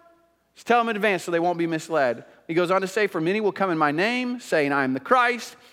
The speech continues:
and will mislead many." Josephus, Roman historians, Jewish historians tell us that there were many in the days of Christ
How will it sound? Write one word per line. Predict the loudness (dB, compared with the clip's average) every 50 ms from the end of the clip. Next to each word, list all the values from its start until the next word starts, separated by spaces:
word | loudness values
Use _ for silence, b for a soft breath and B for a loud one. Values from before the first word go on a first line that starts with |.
| b _ -8
and | -6 -4
will | -2 -2
mislead | -2 -4 -6 -6 -6 -4 -2 0 0 -2 -2 -6 -10 B B B _
many." | -4 -2 -2 -2 -2 -4 -8 -12 b b b b b b _ -20 -8
Josephus, | -4 -4 -4 -4 -4 -2 -2 -2 -2 -2 -2 -2 -2 -2
Roman | -2 -2 -2 -2 -4
historians, | -6 -8 -8 -6 -4 -2 0 0 2 2 2 2 0 -2 -4 -6 -6
Jewish | -6 -6 -4 -4 -6
historians | -8 -10 -8 -6 -4 -2 -2 -2 -2 -2 -4 -4
tell | -2 0 0
us | 0 -2 -4
that | -4 -4
there | -2 -2
were | -2 -4
many | -4 -4 -4 -4 -4 -4 -4
in | -6
the | -2
days | 0 0 0 0 -2 -6
of | -10 -6
Christ | -4 -2 0 0 -2 -4 B